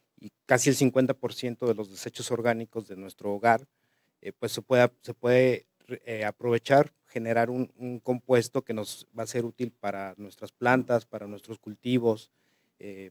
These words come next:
para, para nuestros jardines. Entonces, eh, eh, pues va a ser un, un taller bien padre, muy práctico, con, con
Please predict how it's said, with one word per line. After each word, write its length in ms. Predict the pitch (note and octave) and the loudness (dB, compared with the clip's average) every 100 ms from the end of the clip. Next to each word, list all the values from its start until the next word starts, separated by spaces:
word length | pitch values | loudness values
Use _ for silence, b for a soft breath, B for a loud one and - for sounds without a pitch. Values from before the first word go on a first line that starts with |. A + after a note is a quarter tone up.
| _ | _
para, 220 | G#2+ G#2 - - | -8 -8 -12 -12
para 380 | G#2 G2+ G2+ G2+ | -8 -6 -6 -8
nuestros 320 | G#2+ - A2+ | -10 -10 -8
jardines. 500 | A#2 A2 A#2 G#2+ - | -8 -8 -10 -12 -16
Entonces, 580 | G#2 A2 A#2 A2 - - | -18 -12 -12 -12 -16 -20
eh, 220 | A2 A2 G#2 - | -14 -14 -14 -10
eh, 200 | A2+ A2 | -8 -8
pues 140 | A#2 | 0
va 60 | C3+ | 2
a 20 | |
ser 140 | C#3 D3 | 4 6
un, 200 | D3 - | 4 2
un 80 | C3+ | 0
taller 220 | C3 C3 | 4 4
bien 140 | C3 | 4
padre, 280 | B2 C3 C3+ | 4 6 6
muy 140 | C3+ | 4
práctico, 560 | B2 C3 B2+ C#3+ - D#3 | 2 2 2 0 2 2
con, 320 | _ F#2+ F#2+ _ | _ -20 -20 _
con 320 | G2 - F#3+ | -14 -12 -14